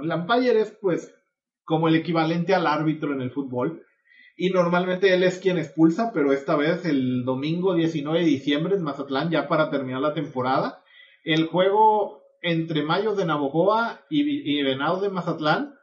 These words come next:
pues ocurrió que el conocido umpire Humberto Sáiz, alias El Lobito, uno de los más conocidos en México, en las dos ligas, invierno y verano,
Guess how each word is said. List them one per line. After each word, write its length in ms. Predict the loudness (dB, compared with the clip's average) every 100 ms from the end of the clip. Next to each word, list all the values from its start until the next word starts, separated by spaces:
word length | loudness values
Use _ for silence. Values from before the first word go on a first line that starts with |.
| _ _
pues 180 | -6 -4
ocurrió 540 | -4 -2 0 2 0 0
que 240 | 2 2
el 160 | 2 0
conocido 520 | -4 -4 -2 0 0
umpire 460 | 0 0 0 0
Humberto 960 | -2 -2 0 -2 -2 -4 -2 -2 -4 -8 _
Sáiz, 420 | -2 -2 -2 -6 -8
alias 360 | -4 -2 -2 -2
El 100 | -4
Lobito, 520 | -2 -4 -6 -8 -10 -18
uno 220 | -6 -4
de 40 |
los 180 | -4 -6
más 220 | -6 -8
conocidos 680 | -4 -4 -2 -2 0 0 0 -6 _ _ _ _ _ _ _
en 160 | -6
México, 440 | -2 -2 -4 -6 -2
en 60 |
las 180 | -2 0
dos 180 | 0 0
ligas, 480 | 0 0 0 -4 -6
invierno 500 | -6 -2 -4 -4 -4
y 60 |
verano, 440 | -2 0 0 -4